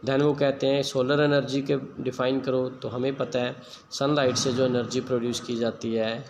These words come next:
या मिलती है उसको हम solar energy का नाम देते हैं। इसी तरह wind एनर्जी।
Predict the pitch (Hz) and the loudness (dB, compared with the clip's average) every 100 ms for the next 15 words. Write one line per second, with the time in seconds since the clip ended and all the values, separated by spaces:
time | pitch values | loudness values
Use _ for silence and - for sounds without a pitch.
0 | - 113 113 113 110 123 120 113 117 - | -8 -2 0 0 -2 -2 0 0 -2 -4
1 | 113 110 - 110 120 127 120 117 117 123 | -6 -4 -2 0 0 2 0 -2 -2 -2
2 | 113 113 113 - 117 113 - - - - | 0 -2 -4 -4 -6 -6 -12 -20 -18 -18
3 | - - 120 131 131 127 113 123 127 131 | -14 -6 -2 0 2 2 2 0 2 2
4 | 127 120 113 123 127 | 2 -2 -2 -4 -4